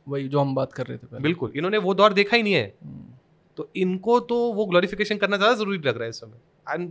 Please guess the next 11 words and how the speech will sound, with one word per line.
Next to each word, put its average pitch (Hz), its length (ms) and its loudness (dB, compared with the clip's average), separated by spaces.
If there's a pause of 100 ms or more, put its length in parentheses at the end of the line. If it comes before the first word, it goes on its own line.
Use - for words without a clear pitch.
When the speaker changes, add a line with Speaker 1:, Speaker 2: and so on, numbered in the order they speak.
Speaker 2:
बहुत 190 200 2 (380)
भ्रामक 151 280 -2
बातें, 147 360 -2
बहुत 156 160 0
मिथ्यात्मक 135 440 -6
बातें 135 220 -2
फैलाई 139 380 -4
गई 123 80 -2
इनके 104 200 -10
बीच 98 240 -20
में, - 60 -20